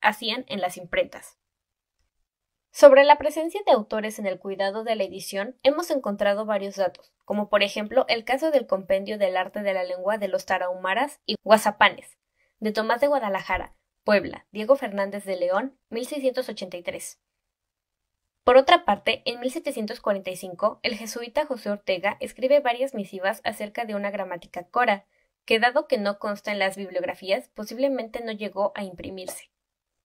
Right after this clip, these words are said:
En una extensa carta dirigida al provincial Cristóbal de Escobar, veintidós de noviembre de mil setecientos cuarenta y cinco, Ortega exponía su disposición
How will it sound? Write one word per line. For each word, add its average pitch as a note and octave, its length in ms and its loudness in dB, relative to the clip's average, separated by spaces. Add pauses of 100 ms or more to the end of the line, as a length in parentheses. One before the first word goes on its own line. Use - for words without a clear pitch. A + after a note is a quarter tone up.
(320)
En C4 140 6
una D#4+ 140 2
extensa C4 480 2
carta A3 280 -2
dirigida G3+ 440 -6
al G#3 100 -2
provincial F3+ 580 -4
Cristóbal F#3 560 -2
de G#3+ 60 -8
Escobar, A3+ 480 0 (300)
veintidós G3+ 420 -2
de A#3+ 100 -4
noviembre G3+ 420 -4
de F3+ 120 -8
mil F#3+ 160 -12
setecientos G#3+ 480 -14
cuarenta A3 300 -6
y A#3+ 40 -10
cinco, A#3 400 -8 (360)
Ortega D4 420 4
exponía G#3+ 540 -2
su C4 100 -6
disposición G3+ 640 -6